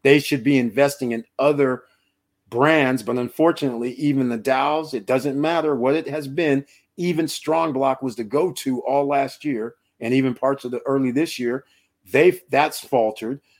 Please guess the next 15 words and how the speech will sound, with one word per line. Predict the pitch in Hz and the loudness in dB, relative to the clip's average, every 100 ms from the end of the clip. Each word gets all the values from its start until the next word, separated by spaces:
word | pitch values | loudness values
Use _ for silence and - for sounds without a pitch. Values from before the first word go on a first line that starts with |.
| _ | _
So | - - 139 | -2 4 6
you | 135 131 | 6 0
never | 117 147 175 175 | 0 2 2 2
know | 151 143 160 | 0 2 2
what's | 127 110 139 139 | 0 0 -2 -2
gonna | 147 131 107 | -8 -8 -8
happen, | 143 165 - 131 120 | -4 -4 -2 -4 -2
but | 120 117 _ _ _ _ 113 | -4 -6 _ _ _ _ -8
you | 117 | -6
should | - 156 143 | 0 0 0
try | - 143 139 | 2 2 4
to | 127 120 _ | 0 -4 _
invest | 123 110 98 127 127 - | -6 -6 0 0 -2 -8
in | 110 - 131 | -10 -8 -4
other | 135 139 135 | 0 0 -2